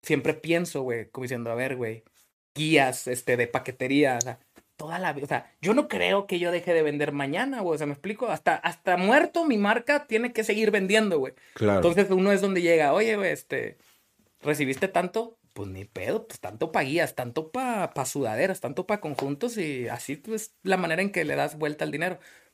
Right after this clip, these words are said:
Speaker 1: También
Speaker 2: Claro.
Speaker 1: porque la gente cree, muchos creen que nunca han visto cien mil bolas y el día que ven cien mil bolas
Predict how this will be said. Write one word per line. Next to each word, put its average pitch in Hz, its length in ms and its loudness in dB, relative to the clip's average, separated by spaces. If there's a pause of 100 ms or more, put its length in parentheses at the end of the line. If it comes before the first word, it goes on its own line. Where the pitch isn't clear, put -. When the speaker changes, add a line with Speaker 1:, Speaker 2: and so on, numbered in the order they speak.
(140)
Speaker 1:
También 107 220 4
Speaker 2:
Claro. 104 180 8
Speaker 1:
porque 147 180 0
la 120 80 0
gente 156 380 -4
cree, 131 400 -2
muchos 143 400 -4
creen 127 260 -4
que 113 220 -10 (880)
nunca 151 260 -2
han 165 120 -2
visto 156 240 -4
cien 147 180 -2
mil 147 140 -2
bolas 143 220 0
y 131 40 -6
el 127 60 -6
día 131 120 -6
que 143 100 -4
ven 139 120 -6
cien 135 220 -6
mil 143 160 -6
bolas 160 420 -8